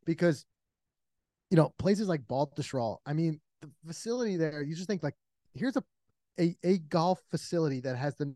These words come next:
number two and number four <laughs> golf course in the state as their two courses. Like, there's so, so much great stuff. We knew we would have a series. But as far as Pine Valley goes, you know,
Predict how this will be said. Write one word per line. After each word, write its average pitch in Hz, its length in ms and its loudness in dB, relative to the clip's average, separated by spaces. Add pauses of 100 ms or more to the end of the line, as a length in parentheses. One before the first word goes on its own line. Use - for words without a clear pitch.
number 147 300 -4
two 185 260 2
and 165 80 0
number 147 220 0
four 165 340 4
<laughs> - 80 0
golf 156 240 4
course 143 280 -2
in 143 40 -4
the 139 80 -4
state 135 460 -6 (560)
as 156 160 0
their 160 160 0 (160)
two 165 160 0
courses. 151 500 0
Like, 139 100 -6
there's 180 160 2
so, 196 360 0 (280)
so 220 100 -2
much 220 220 -2
great 170 240 -2
stuff. 147 280 -2 (300)
We 180 120 4
knew 185 180 6
we 165 140 6
would 147 120 4
have 131 200 -2
a 123 40 -6
series. 113 440 -8 (420)
But 151 100 0
as 156 120 -2
far 185 220 4
as 170 100 0
Pine 165 240 -2
Valley 143 340 0
goes, 120 480 -4
you 143 60 -6
know, 120 300 -4